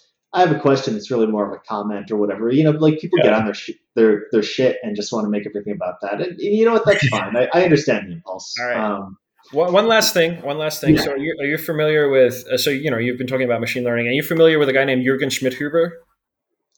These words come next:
Speaker 1: No, and I'm sure that I'm not familiar because I would have remembered that name. Go
Speaker 2: Yeah,
Speaker 1: on.
Speaker 2: I, I mean, he, he's, you know, he's kind of a famous dude in the community,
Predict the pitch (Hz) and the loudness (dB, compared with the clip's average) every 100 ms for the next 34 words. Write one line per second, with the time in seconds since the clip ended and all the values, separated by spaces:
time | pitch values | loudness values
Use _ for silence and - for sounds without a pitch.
0 | _ 107 117 113 92 92 - 113 107 104 | _ -6 -2 0 -2 -6 -8 -6 -4 -6
1 | - - - 135 135 120 107 104 101 101 | -10 -12 4 6 6 4 0 -2 -6 -8
2 | 107 104 117 110 107 101 - 107 104 104 | -8 -8 -8 -4 -4 -4 -6 0 0 0
3 | 95 92 87 85 82 82 80 78 _ _ | -10 -16 -14 -12 -12 -12 -14 -16 _ _
4 | 135 120 95 120 120 151 151 151 202 139 | 2 2 2 0 0 0 -2 -4 -8 -6
5 | 190 175 - 156 123 135 - 135 127 - | -6 -6 -6 -4 -4 -4 -2 0 -2 -2
6 | 117 117 110 107 104 101 101 98 104 | -6 -6 -8 -10 -10 -12 -10 -10 -8